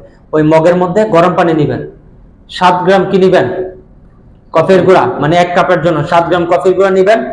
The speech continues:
এবং এটাকে জাল দিবেন। চার থেকে পাঁচ মিনিট বলকাবেন। বলকানোর পর যে ব-, এ, বুদবুদ করে যে আমরা বাষ্পর মতন ওঠে না, ওই সময় কাপে সার্ভ করে দিবেন।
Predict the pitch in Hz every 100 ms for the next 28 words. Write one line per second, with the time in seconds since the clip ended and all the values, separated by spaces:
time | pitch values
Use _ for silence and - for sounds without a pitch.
0 | - - _ - - 143 156 151 160 180
1 | 143 156 165 160 135 120 - - 175 -
2 | 170 175 175 - 180 147 147 156 156 143
3 | 123 - - - - - - 151 165 190
4 | 185 185 147 160 - 139 156 143 131 120
5 | 151 151 185 180 - 170 165 160 156 139
6 | 139 143 139 135 123 143 147 196 180 170
7 | 165 170 185 233 - - - - 147 147
8 | 160 196 - 147 147 151 143 - 147 123
9 | 117